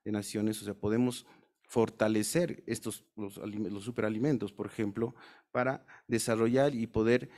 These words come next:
tener mayores volúmenes hacia el mundo. Creo que uniéndonos en, en, eh, como, como, como los países andinos,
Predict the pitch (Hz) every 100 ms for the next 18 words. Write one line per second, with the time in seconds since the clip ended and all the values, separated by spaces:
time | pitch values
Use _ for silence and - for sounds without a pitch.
0 | - - 117 120 120 110 113 113 107 107
1 | 110 110 113 - - 110 113 110 151 107
2 | - - - _ - 127 127 135 127 -
3 | - _ - 117 123 139 139 123 127 131
4 | - - 90 107 87 101 82 98 92 85
5 | 90 110 98 101 95 - 107 104 95 -
6 | 101 101 110 117 110 104 120 127 123 123